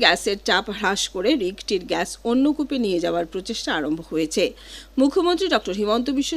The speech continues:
শর্মা আজ দিশপুরের লোকসেবা ভবনে এক সাংবাদিক সম্মেলনে বলেছেন যে বিগত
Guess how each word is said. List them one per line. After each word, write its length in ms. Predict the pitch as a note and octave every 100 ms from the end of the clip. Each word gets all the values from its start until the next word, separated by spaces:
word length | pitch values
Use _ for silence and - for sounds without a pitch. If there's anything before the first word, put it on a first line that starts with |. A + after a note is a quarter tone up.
| G#3
শর্মা 240 | D4+ D#4 D#4
আজ 80 | A3 -
দিশপুরের 460 | F3 - G3 G3 F3+ - - -
লোকসেবা 540 | A3+ B3+ - E4+ E4+
ভবনে 440 | D4+ A3+ F3+ F#3 A#3 A3+
এক 80 | -
সাংবাদিক 440 | A3+ A#3 B3+ C#4
সম্মেলনে 500 | - F#3+ E3 D#3 D#3+ D3+
বলেছেন 340 | F#3 G#3 B3 D#4 D#4+ - - -
যে 100 | B3
বিগত 340 | C4 C#4+ D#4